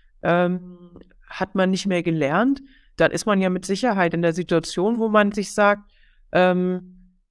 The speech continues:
"Was hab ich denn, wo war ich denn jetzt noch mal stehen geblieben?" So.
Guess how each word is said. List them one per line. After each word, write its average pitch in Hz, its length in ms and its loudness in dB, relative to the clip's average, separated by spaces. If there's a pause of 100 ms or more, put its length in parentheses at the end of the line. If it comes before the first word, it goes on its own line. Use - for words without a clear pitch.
(680)
"Was 156 220 -6
hab 180 120 -4
ich 208 80 -4
denn, 175 400 -2
wo 165 200 -4
war 139 160 -6
ich 202 100 -6
denn 202 120 -6
jetzt 180 200 -4
noch 170 100 -10
mal 170 140 -4
stehen 190 340 0
geblieben?" 151 520 -2 (580)
So. 139 400 -2